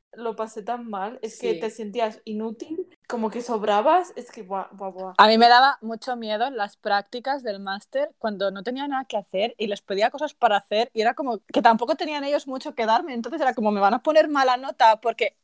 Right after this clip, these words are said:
Speaker 3: yo estoy pidiendo que me den cosas, pero no me dan cosas, entonces no puedo demostrar que soy proactiva y que tengo lo que hay que tener. ¿Me van a poner mala nota por eso?". Y en efecto me pusieron un seis en las prácticas de biblioteca, que ya me jodería porque no tienes que hacer nada y me pusieron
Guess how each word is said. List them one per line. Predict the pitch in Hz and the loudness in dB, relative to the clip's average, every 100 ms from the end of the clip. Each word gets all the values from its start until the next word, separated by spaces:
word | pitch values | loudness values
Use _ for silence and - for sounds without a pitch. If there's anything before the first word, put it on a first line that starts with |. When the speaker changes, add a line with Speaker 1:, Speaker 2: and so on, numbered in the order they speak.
| _ - | _ -8
Speaker 3:
yo | 196 226 | -2 -2
estoy | - 330 | 0 -2
pidiendo | 330 262 233 | 2 0 0
que | 226 | -4
me | 208 | -6
den | 196 196 | -6 -6
cosas, | 196 285 311 - | -4 -4 -6 -2
pero | 202 190 | -2 0
no | 208 | -2
me | 262 | 0
dan | 262 254 269 | 0 0 -2
cosas, | 339 349 | -2 -2
entonces | 330 226 220 247 | -2 -2 -2 -2
no | 208 196 | -2 0
puedo | 226 240 | 2 2
demostrar | 240 226 233 - 254 254 | 2 0 -4 0 0 0
que | 190 | -4
soy | - 226 | 2 2
proactiva | - 208 175 170 - 269 - | 4 6 6 6 0 0 0
y | |
que | - | 0
tengo | - 220 214 165 | 2 2 2 -2
lo | 170 | -2
que | 170 | -6
hay | |
que | 190 | -6
tener. | 214 254 294 330 _ _ - | -4 -4 -4 -8 _ _ -6
¿Me | |
van | 180 269 | -2 0
a | 311 | 2
poner | 311 294 294 | 2 2 0
mala | 262 254 | 2 2
nota | 269 269 247 | 2 2 2
por | 254 285 | 2 0
eso?". | - 202 | 2 0
Y | 208 | 2
en | 196 | 0
efecto | 196 220 226 240 | 0 -4 0 0
me | 214 | 0
pusieron | - - 226 233 | -2 2 4 4
un | 208 214 | 4 4
seis | - 233 | 6 6
en | 226 | 6
las | 196 - | 4 2
prácticas | - 226 - 269 247 | 4 4 4 0 2
de | 190 | 0
biblioteca, | 180 185 - 220 302 | 0 0 0 0 2
que | 311 190 | 2 0
ya | 185 | 0
me | 233 | 2
jodería | 320 220 226 311 320 | 4 6 4 2 2
porque | 233 214 226 - - | 0 0 -2 -6 -10
no | 302 320 | -6 -4
tienes | 339 403 - | -4 -6 0
que | 285 | 0
hacer | 285 330 415 | 4 2 2
nada | 294 285 330 330 | 4 6 6 4
y | |
me | 285 | -2
pusieron | 247 294 330 | -8 -6 -6